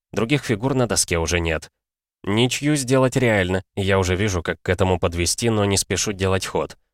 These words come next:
В теории я могу допустить, чтобы Мираэль поставила мне шах и мат, а затем использовать ее же прием. Получится?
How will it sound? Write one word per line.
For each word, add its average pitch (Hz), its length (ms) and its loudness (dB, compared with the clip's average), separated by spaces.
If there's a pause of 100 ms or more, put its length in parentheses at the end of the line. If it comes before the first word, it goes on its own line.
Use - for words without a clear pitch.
(280)
В - 60 -10
теории 120 340 4
я 113 140 4
могу 113 200 4
допустить, 104 460 0
чтобы 95 300 0
Мираэль 92 420 2
поставила 92 480 0
мне 90 240 2
шах 92 300 0
и - 20 0
мат, 98 420 0
а 104 100 -4
затем 107 300 2
использовать 110 520 0
ее 110 240 0
же 101 100 -2
прием. 101 480 0 (420)
Получится? 123 540 0